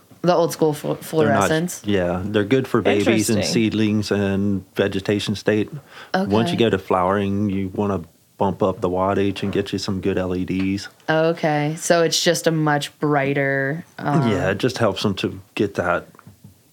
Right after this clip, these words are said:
Speaker 2: chlorophyll production up and to get denser buds and to help the terpenes.
Speaker 1: Okay.
Speaker 2: Uh, terpenes and the T H, or the, uh, T H C crystals and
Speaker 1: Yeah.
Speaker 2: the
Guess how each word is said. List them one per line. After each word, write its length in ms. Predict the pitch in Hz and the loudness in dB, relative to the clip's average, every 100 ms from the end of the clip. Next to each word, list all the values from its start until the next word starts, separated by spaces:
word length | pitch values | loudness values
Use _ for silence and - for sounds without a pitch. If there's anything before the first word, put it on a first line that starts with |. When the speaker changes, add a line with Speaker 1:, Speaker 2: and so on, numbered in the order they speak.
| _ | _
Speaker 2:
chlorophyll 800 | - 104 98 98 101 98 95 95 98 - | -2 2 2 0 0 0 0 -2 -6 -4
production 580 | 101 110 95 - 98 98 | 0 0 -2 -2 -2 0
up 360 | 95 92 - | 0 -2 -4
and 400 | 98 92 92 90 | -6 -2 -2 -4
to 520 | - - 95 92 90 87 - - - | -4 -2 0 0 -2 -6 -14 -14 -2
get 220 | 101 - | -2 0
denser 380 | 95 95 - 87 | -2 -2 -2 -2
buds 560 | 87 92 92 90 - | -2 -2 -2 -4 -6
and 320 | 80 92 90 92 - - | -6 -4 -6 -8 -10 -6
to 100 | 92 | -4
help 260 | - 95 | -4 -6
the 80 | - | -6
terpenes. 840 | - 95 92 101 98 98 101 - - 160 | -6 -4 -2 -2 -2 -2 -4 -8 -4 -2
Speaker 1:
Okay. 520 | 165 175 147 151 165 | 0 0 0 -2 -2
Speaker 2:
Uh, 40 | |
terpenes 560 | 120 123 123 120 120 110 | -2 0 2 2 2 0
and 140 | 95 | -2
the 60 | 90 | -2
T 240 | - 98 | -4 -2
H, 180 | 92 90 123 | -2 -2 -2
or 160 | 101 | 0
the, 180 | 92 95 | 0 0
uh, 240 | 92 82 87 - _ - | 0 -4 -6 -14 _ -6
T 160 | 110 | -2
H 120 | 98 98 | 0 -2
C 100 | 104 | -2
crystals 640 | 110 104 - 101 98 101 | -2 -2 -2 0 0 0
and 100 | 95 | 0
Speaker 1:
Yeah. 160 | 185 | 2
Speaker 2:
the 60 | 170 | 2